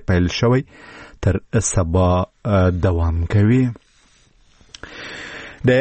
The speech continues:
امریکا د متحدو ایالتونو د ولسمشر ډونالډ ټرمپ د مدافع وکیلانو ډله وایي که ولسمشر ټرمپ آن د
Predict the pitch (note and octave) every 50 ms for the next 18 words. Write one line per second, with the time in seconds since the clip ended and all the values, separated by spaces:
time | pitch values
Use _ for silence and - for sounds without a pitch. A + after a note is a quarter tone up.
0 | C#3 - - A#2+ - E3+ D#3+ D#3+ D#3 D3+ - C3 C#3+ C#3+ C#3+ C#3+ C3+ C3+ - D3
1 | C#3+ C3 C3+ B2+ B2+ B2+ - C#3+ B2+ - C3 A#2 A#2+ C3 C3 C3 B2 A2+ - B2
2 | A#2+ B2 A#2 A#2 A#2 A#2 G#2+ A#2+ A2 - C#3+ C3 B2+ A#2 - - A#2+ B2 B2 B2
3 | A2+ A2+ B2 A#2+ A2+ A2+ A#2+ A#2+ A#2+ - - A#2+ A#2 A2+ A#2 - A#2+ G#2+ - A#2
4 | G#2+ - - - - C#3+ C3+ A#2+ - - - - C3 B2+ C3 B2 A2